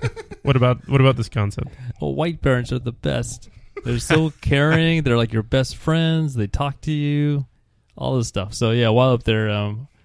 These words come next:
Speaker 2: our friends', uh, parents, amazing. They're, like, I'm just hanging out, playing with, um, my, my friend's kid, just playing some D C card games. And the mom's up there cooking up a storm. Like, uh, she, she made, uh, paella.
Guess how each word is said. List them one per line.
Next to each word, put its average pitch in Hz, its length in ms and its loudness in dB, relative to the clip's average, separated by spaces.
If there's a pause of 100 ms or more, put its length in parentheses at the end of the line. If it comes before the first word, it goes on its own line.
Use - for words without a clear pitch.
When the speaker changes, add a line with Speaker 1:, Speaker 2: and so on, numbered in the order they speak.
(240)
Speaker 2:
our 110 140 0
friends', 113 420 -2
uh, 104 140 -4
parents, 107 600 -4 (240)
amazing. 101 520 -8
They're, 120 280 -4 (760)
like, - 280 -10 (960)
I'm 135 220 -8
just 135 180 -6
hanging 170 340 -2
out, 131 300 -4 (220)
playing 147 560 -6
with, 123 220 -4 (180)
um, 107 480 -12 (100)
my, 110 240 -8
my 117 180 -10
friend's 113 300 -10
kid, 113 440 -6
just - 180 -16
playing 113 180 -8
some 107 220 -12
D 120 100 -12
C 110 180 -12
card 104 300 -10
games. 104 360 -12 (760)
And 131 120 -6
the 127 80 -2
mom's 135 300 -2
up 135 120 -6
there 123 160 -4
cooking 135 420 -4
up 131 120 -6
a 131 60 -6
storm. 127 420 -2
Like, 113 240 -8
uh, 113 180 -6
she, 127 260 -4
she - 120 -8
made, 127 280 -4
uh, 110 160 -2
paella. 117 560 -6